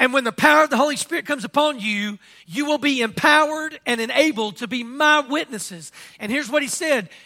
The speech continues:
"You will be my witnesses in Jerusalem." But then he said, "You'll be my witnesses where?" Judea and where? Samaria and to the ends of the earth. Listen to me.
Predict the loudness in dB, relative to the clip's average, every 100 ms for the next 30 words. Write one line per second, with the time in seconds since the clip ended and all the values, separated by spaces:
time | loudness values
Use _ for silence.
0 | -12 -6 -2 0 2 2 2 0 -6 -6
1 | -8 -8 -6 -4 -6 -4 -2 -2 -2 -6
2 | -6 -8 -6 -6 -4 -2 -4 -4 -4 0
3 | 2 2 -2 -10 -12 -4 0 0 0 -10
4 | _ _ _ _ _ -6 -2 2 2 4
5 | 2 2 0 4 6 6 2 -12 _ _
6 | _ -10 -2 0 4 4 4 2 0 -2
7 | _ _ _ -4 -2 -2 -2 -2 -4 -8
8 | _ -8 -8 -4 -4 -4 -6 -4 0 2
9 | 0 -6 -6 -8 -6 -6 -8 -16